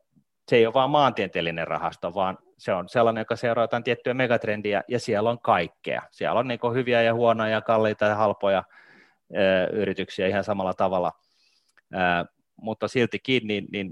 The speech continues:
niin, ö, se saa niinku äärimmäisen hyvän kopin siitä asiasta, mitä se seuraa. Elikkä jos puhutaan suomalaisista osakkeista, niin totta kai suomalainen indeksirahasto saa siitä kopia. Sitten jos tulee joku uusi menestyjä, niin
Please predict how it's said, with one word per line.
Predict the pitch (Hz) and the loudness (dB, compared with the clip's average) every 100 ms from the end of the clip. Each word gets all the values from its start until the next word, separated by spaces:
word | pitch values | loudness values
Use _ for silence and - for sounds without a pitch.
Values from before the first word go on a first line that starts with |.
| - | -8
niin, | 101 98 - - - | -8 -8 -12 -12 -10
ö, | - 85 - - - | -8 -8 -8 -10 -12
se | - 107 | -10 -4
saa | 120 110 98 | 2 4 4
niinku | 104 104 104 104 - | 0 -6 -8 -10 -2
äärimmäisen | 123 113 113 113 110 | 0 2 0 -4 -4
hyvän | 127 127 110 - | -2 0 0 0
kopin | 135 127 104 95 | -2 -2 -4 -4
siitä | 117 107 104 101 104 | -6 -6 -2 -2 0
asiasta, | 113 107 98 95 | -2 -2 -4 -6
mitä | 95 95 95 | -8 -6 -6
se | 117 | -6
seuraa. | - 104 78 69 67 | -4 -2 0 -2 -4
Elikkä | 85 - 85 - - | -6 -6 -8 -6 -12
jos | - - - | -12 -16 -8
puhutaan | 101 85 85 | -4 -4 -2
suomalaisista | 110 120 113 110 113 | 0 2 0 0 0
osakkeista, | 110 113 - 107 - | 0 -2 -4 -4 -4
niin | 104 101 | -6 -6
totta | - 101 | -8 -8
kai | - 107 101 90 82 | 0 2 2 -2 -10
suomalainen | - 110 107 104 104 | -6 -4 -2 -4 -6
indeksirahasto | 104 - 104 98 104 | -8 -6 -4 -4 -6
saa | 98 98 | -4 -4
siitä | 98 101 98 | -2 -6 -6
kopia. | 104 - 98 92 | -6 -4 -2 -2
Sitten | 101 98 | -4 -6
jos | - - _ _ _ - - - | -6 -16 _ _ _ -20 -20 -4
tulee | 127 113 | 4 4
joku | 107 113 117 120 | 4 2 0 0
uusi | 110 113 | 0 0
menestyjä, | 117 117 104 113 107 101 | 0 0 -2 -2 0 0
niin | 104 | -2